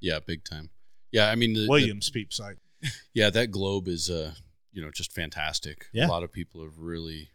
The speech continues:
Speaker 1: you know, bought that and just been really happy with it, especially with the B D C on the front too. It's a really neat.
Speaker 2: Well, and there's a lot of hunters that are getting up in age, and it, it's hard to see those open sights.
Speaker 1: Mm-hmm. Yeah.
Speaker 2: And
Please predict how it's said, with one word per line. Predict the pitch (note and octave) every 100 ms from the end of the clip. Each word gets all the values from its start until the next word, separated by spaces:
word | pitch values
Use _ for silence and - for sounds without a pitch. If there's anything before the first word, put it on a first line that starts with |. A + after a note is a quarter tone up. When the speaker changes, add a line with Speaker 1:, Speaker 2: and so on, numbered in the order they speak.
| _ _ _
Speaker 1:
you | E2
know, | D2 -
bought | F2+ E2+ -
that | E2 D#2+ C#2+
and | D#2
just | D2+ -
been | D2 D#2
really | E2+ -
happy | F2 D#2 F2
with | E2
it, | E2+
especially | F#2+ B2+ - F#2+
with |
the | -
B | D#2 E2+
D | D#2
C | - E2 D#2+
on | D2+
the |
front | C2+ D#2 D2 -
too. | D#2 C#2+ D2
It's | -
a | D#2+
really | D2 F2 D2+
neat. | D2+ D2+ - -
Speaker 2:
Well, | C4 C4 B3+
and | C4
there's | A#3+ G#3
a |
lot | F#3+ D#3 E3+
of | F#3+ B2
hunters | C3 C#3 E3 D3
that | C#3
are | B2 A#2 A2+ - - - - B2
getting | A#2 B2 B2+ A#2 G2+ - - - -
up | C3 - - - -
in | B2
age, | A#2 G3+ G#3+ C3+
and | C#3+
it, | E3
it's | D#3+ E3+
hard | - D3+ A3+
to |
see | C3+ F3
those | A#3 A#3+ C#3+
open | A2 G2 G2
sights. | - E2+ G#2 F#2 F2
Speaker 1:
Mm-hmm. |
Yeah. | G#2 A#2
Speaker 2:
And | A2+